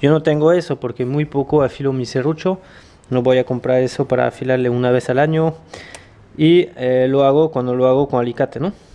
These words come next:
Entonces, para ver un poco el espacio que tienes que, eh, jalar, te vas a fijar en la base o a la punta del serrucho donde todavía guarda su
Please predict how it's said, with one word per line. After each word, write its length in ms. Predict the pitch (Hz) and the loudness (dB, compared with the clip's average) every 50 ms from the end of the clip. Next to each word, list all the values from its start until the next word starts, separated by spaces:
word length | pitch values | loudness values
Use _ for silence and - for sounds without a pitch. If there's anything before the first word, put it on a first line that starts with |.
| - - - - - - - - | -20 -20 -20 -20 -20 -20 -10 -6
Entonces, 580 | 147 139 - 165 156 - 156 147 - - - - - - - - - - - - _ _ - _ _ _ _ _ _ _ - - _ - - _ _ _ _ | -6 0 0 0 0 0 -2 -4 -4 -8 -14 -18 -20 -20 -20 -20 -20 -20 -20 -20 _ _ -20 _ _ _ _ _ _ _ -20 -20 _ -20 -20 _ _ _ _
para 260 | 147 143 147 160 165 | 0 2 2 2 2
ver 220 | 170 190 180 175 | 2 2 0 0
un 120 | 180 170 156 | -2 -2 -2
poco 340 | 165 180 170 - 185 175 | -2 -4 0 2 2 2
el 80 | 160 156 | 2 2
espacio 760 | 151 - - - 180 175 - - - 185 185 180 180 175 175 | 0 -4 -2 -2 -2 -2 -2 -2 -2 0 2 2 0 0 -2
que 100 | 147 131 | -6 -6
tienes 320 | - - 151 160 165 160 | -6 -6 -4 -4 -4 -6
que, 360 | - - 147 143 147 151 - 151 143 - - - _ - | -4 -2 -2 0 0 -2 -4 -8 -12 -16 -18 -20 _ -16
eh, 200 | - - - 131 | -10 -8 -8 -8
jalar, 540 | - - 143 139 147 156 175 180 180 156 - _ _ _ | -4 -2 -2 0 2 2 0 0 -4 -8 -14 _ _ _
te 100 | - 135 | -6 -4
vas 180 | 135 143 143 | -4 -4 -4
a 60 | 156 147 | -6 -8
fijar 400 | - - 147 - - 156 151 151 | -6 -8 -8 -4 -2 0 0 2
en 180 | 147 143 139 | 0 0 2
la 100 | 139 135 | 0 2
base 560 | 135 156 165 165 170 160 - - 175 170 170 - - - - - - - - _ _ | 2 4 2 2 2 0 -2 -4 -4 -4 -4 -8 -14 -20 -20 -20 -20 -20 -20 _ _
o 200 | 151 160 165 156 | 2 4 4 4
a 40 | |
la 120 | 143 135 131 | 2 0 -2
punta 240 | - 160 156 156 156 | -2 -8 -2 0 0
del 120 | 143 143 | 0 0
serrucho 420 | - 151 139 131 156 156 - 170 147 | 0 -2 -2 -2 -4 -4 -4 -4 -4
donde 300 | 139 135 131 131 143 156 | -2 -2 0 0 0 -2
todavía 540 | - - - 147 139 135 131 123 131 143 143 | -4 -6 -4 0 0 0 0 0 0 0 0
guarda 280 | 135 139 135 139 143 139 | 0 0 0 0 -2 -4
su 340 | - - - 127 123 123 | -6 -8 -10 -10 -10 -10